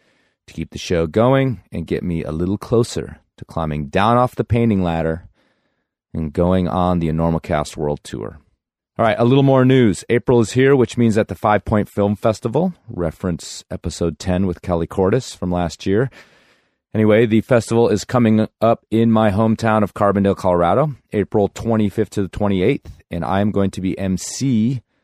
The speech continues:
one night, and there are some other Enormocast themed festivities planned, I believe.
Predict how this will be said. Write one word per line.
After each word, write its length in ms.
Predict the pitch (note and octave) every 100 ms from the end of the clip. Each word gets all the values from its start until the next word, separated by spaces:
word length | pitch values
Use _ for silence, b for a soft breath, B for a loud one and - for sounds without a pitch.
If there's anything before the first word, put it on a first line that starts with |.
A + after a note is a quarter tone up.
| _ -
one 260 | G2+ F#2+
night, 420 | D#2 F2+ - - _ _ _ _ _ -
and 100 | E2+
there 240 | E2+ E2+
are 60 | D#2
some 240 | - F2 F#2+
other 280 | F#2 F#2
Enormocast 760 | C#2+ F2+ F2 E2 - F2 D#2 -
themed 280 | F#2 E2+ -
festivities 640 | D#2 - F#2 E2 F2 E2+
planned, 420 | - F2 E2+ E2+ E2
I 100 | D#2
believe. 540 | F2 E2+ F#2+ D3